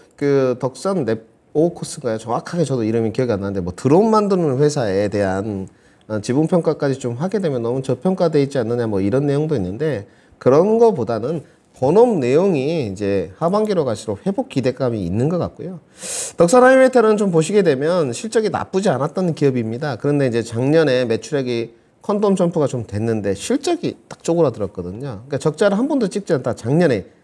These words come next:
드디어 적자를 찍었어요. 그러니까 재무나 이런 데는 덕산 하이메탈은 나무랄 데가 없습니다. 단지 조금 소외 주식이긴 해요. 어, 덕산 하이메탈은. 그러니까 그게 뭐냐?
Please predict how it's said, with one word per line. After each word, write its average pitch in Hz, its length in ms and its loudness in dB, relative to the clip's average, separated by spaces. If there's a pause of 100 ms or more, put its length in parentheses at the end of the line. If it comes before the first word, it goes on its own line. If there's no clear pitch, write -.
(140)
드디어 127 180 -4
적자를 110 420 -4
찍었어요. 117 500 -6 (280)
그러니까 147 160 -2
재무나 226 400 4
이런 180 240 0
데는 180 280 0
덕산 175 280 -2
하이메탈은 190 540 0
나무랄 151 360 0
데가 151 160 -2
없습니다. 110 460 -8 (240)
단지 208 600 2 (260)
조금 - 380 -2
소외 262 300 4
주식이긴 139 560 -2
해요. 113 260 -2 (240)
어, 110 100 -8
덕산 120 320 -2
하이메탈은. 104 540 -4
그러니까 147 260 2
그게 139 220 2
뭐냐? 107 420 -4